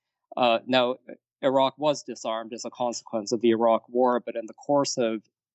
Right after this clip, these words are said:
that disarmament campaign, we just ended up,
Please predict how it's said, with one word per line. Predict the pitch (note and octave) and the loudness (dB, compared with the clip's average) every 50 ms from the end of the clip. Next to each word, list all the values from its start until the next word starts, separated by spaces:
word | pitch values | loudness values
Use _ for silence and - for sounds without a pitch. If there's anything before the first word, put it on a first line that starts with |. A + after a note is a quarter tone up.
| _ _ | _ _
that | - - A2+ - - | 2 2 2 2 -2
disarmament | - A#2+ - C3 C3 C3 B2+ C3+ B2 A2 A2 G2+ - | -6 -2 0 2 2 2 2 0 -2 -4 -6 -8 -8
campaign, | - A#2 A2+ G#2 G2+ - A2 A2 G#2+ G#2 G#2 G2+ - - - - - - _ _ _ - | -4 -4 -4 -4 -4 -6 -6 -6 -6 -6 -8 -10 -12 -18 -20 -20 -20 -20 _ _ _ 0
we | - B2 | 2 4
just | A2+ B2 A2+ - | 4 4 4 4
ended | C#3 B2+ B2 A#2 A2+ | 4 4 4 4 2
up, | A#2+ A#2 A2+ | 2 0 0